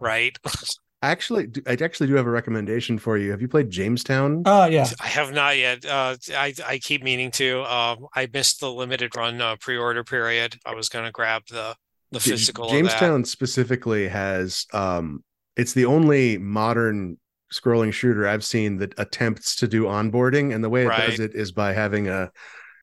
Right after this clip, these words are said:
Speaker 2: an extreme gradation of dif-, of difficulty systems, and, like, the way, the way it works is that you can, there are five levels, and I think you can only play the first three on the easiest difficulty level, and so there's a very gradual ramp up of,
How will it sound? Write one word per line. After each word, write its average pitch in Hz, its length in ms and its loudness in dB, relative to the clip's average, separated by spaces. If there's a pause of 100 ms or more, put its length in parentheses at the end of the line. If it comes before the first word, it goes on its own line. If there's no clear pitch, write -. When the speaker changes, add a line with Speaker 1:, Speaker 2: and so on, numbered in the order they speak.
Speaker 2:
an 123 120 4
extreme 131 520 4
gradation 120 540 4
of 98 60 -8
dif-, 110 260 -6
of 104 200 -6
difficulty 127 460 2
systems, 131 500 2
and, 117 240 -4
like, 123 220 0
the 131 80 2
way, 139 120 6
the 143 100 4
way 143 100 6
it 131 80 2
works 131 240 0
is 107 140 -4
that 113 100 -2
you 113 80 -4
can, 113 220 0 (180)
there 131 120 4
are 113 60 0
five 139 360 2
levels, 98 580 -2 (420)
and 110 80 0
I 110 40 2
think 185 180 2
you 175 80 0
can 127 160 2
only 131 220 4
play 135 140 4
the 107 80 2
first - 440 0
three 120 320 4
on 120 140 0
the 117 80 -2
easiest 120 360 -2
difficulty 120 380 2
level, 135 420 2 (320)
and 113 240 -2
so 120 480 4
there's 127 220 2
a 127 40 2
very 123 240 2
gradual 113 760 0
ramp 127 340 0
up 92 300 -4 (220)
of, 101 720 0